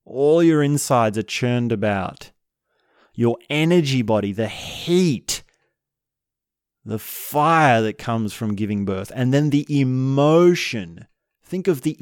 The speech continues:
emotion that comes from giving birth.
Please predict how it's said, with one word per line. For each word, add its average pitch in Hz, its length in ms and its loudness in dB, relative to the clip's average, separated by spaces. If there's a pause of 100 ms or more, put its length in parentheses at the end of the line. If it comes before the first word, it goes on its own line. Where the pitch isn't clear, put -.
emotion 139 960 0
that 104 160 -8
comes 110 320 -4
from 104 240 -6
giving 104 360 -4
birth. 98 500 -4